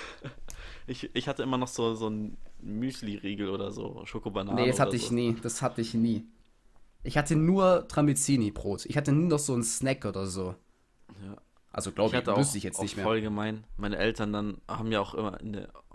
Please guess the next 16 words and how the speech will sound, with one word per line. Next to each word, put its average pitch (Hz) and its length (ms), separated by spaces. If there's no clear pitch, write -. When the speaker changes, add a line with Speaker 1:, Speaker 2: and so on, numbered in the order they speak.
Speaker 1:
später 107 380
dann 98 400
bis - 160
zur - 140
siebten, - 320
achten, 104 360
manchmal 101 300
auch 101 40
neunte 104 220
Klasse, 104 300
woll-, 107 160
haben 113 160
sie 107 80
mir 117 80
noch 113 120
immer 113 380